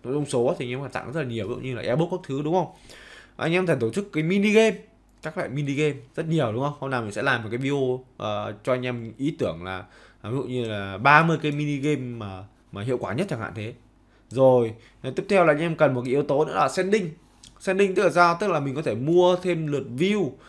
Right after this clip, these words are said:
ờ, lượt like, lượt comment, là lượt share để cho, cho cái bài viết của mình nó, nó, nó,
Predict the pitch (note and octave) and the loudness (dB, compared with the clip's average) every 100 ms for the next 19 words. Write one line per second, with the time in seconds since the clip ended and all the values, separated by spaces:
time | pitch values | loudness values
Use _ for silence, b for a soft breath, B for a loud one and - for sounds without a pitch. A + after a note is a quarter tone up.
0 | B B - B2+ C3 C3 C3 D3 E3 E3+ | B B -6 0 2 0 0 0 2 2
1 | E3+ C#3+ - D#3 D#3 E3 F3 E3 D3+ - | 2 -2 2 2 2 2 2 0 -6 -6
2 | B2 B2 A#2+ E3+ F3 D3+ G2+ G2 G2 C#3 | -2 -2 -2 0 0 0 -4 -6 -6 -6
3 | C#3+ - - C3+ C3+ C#3+ A2+ A#2 E3 D#3 | -8 -20 -6 -6 -2 0 0 0 -4 -6
4 | A2 G#2 G2+ A#2 C#3 A2+ A2+ A#2 | -8 -8 -8 -8 -8 -12 -12 -12